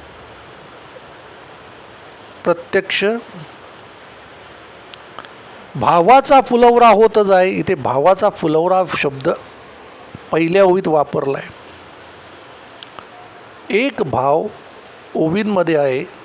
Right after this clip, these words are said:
त्या भावाचा फुलोरा. अनेक भाव माझ्या मनामध्ये, माझ्या बुद्धीमध्ये या अर्थातून जन्माला येत आहेत.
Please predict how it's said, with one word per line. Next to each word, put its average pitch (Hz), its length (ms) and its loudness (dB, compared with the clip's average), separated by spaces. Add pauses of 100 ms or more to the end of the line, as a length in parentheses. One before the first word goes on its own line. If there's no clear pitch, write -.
(920)
त्या 208 160 4
भावाचा 175 920 0
फुलोरा. 165 640 -2 (1000)
अनेक 302 640 -2
भाव 226 480 -2
माझ्या 175 380 -2
मनामध्ये, 170 760 -4 (520)
माझ्या 156 340 -2
बुद्धीमध्ये 170 920 -4 (300)
या 196 460 -2 (400)
अर्थातून 190 840 -2
जन्माला 196 500 0
येत 143 260 -4
आहेत. 117 200 -8